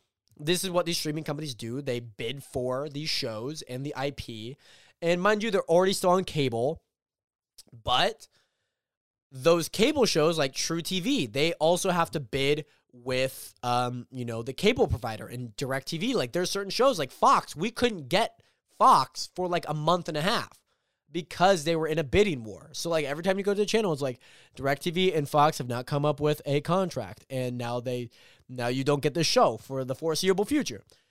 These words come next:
And so Netflix is taking a lot of losses because of the, the controversies, loss of subscription, which is kind of a result of that. And then also just not having, like, the care and just being like,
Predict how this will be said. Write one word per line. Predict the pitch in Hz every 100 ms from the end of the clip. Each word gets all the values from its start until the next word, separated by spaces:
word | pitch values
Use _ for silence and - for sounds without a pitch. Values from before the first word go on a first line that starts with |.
| _ _ _ _
And | 226 220
so | - 254 233 220 _ _ 175
Netflix | 226 302 285
is | 240
taking | 233 240
a | 214
lot | 208
of | 190
losses | 226 269 226 202
because | 185 196 180
of | 175 143 143
the, | 147 139 123
the |
controversies, | 123 208 220 185 208 196 - 185 180 156
loss | 151 151 147
of | 135
subscription, | 131 - 196 202
which | 170 143
is |
kind | - 151
of | 143
a | 123
result | 113 117 226 214
of | 202
that. | 202 190 - - - - -
And | 175 202
then | 220 -
also | 220 339 - 254
just | 220 196
not | 190 202 196
having, | 196 208 202 190
like, | 165 151 135 _ _ _ _
the | 147
care | 156 - - 151 175 208 - - _
and | 180 175
just | 170 147 147
being | 175 196
like, | 170 135 120